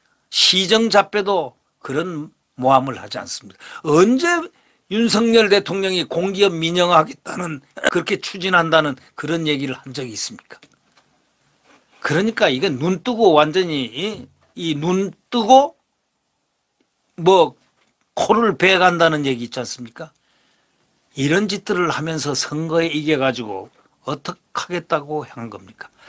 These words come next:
자, 검수완박법이요? 그게 문재인 생각대로 다 될 줄 모르지만 한번 두고 보시죠. 그게 어-, 어떤 식으로, 어?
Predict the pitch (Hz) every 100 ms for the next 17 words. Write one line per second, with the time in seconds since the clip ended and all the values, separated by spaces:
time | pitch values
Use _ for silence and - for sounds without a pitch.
0 | - - 160 143 - 143 175 180 214 202
1 | 185 180 - 156 185 233 - _ _ _
2 | _ _ _ _ _ _ _ - 147 156
3 | 226 180 131 151 175 180 196 220 214 190
4 | 151 _ - - 214 214 214 214 214 202
5 | 160 - 190 185 165 - 170 170 214 214
6 | 165 156 139 160 247 180 87 _ _ _
7 | _ _ _ _ _ _ - 226 233 240
8 | 175 208 254 147 151 226 220 156 - -
9 | 190 247 151 - - 190 180 185 269 262
10 | - 233 247 214 156 117 - 196 254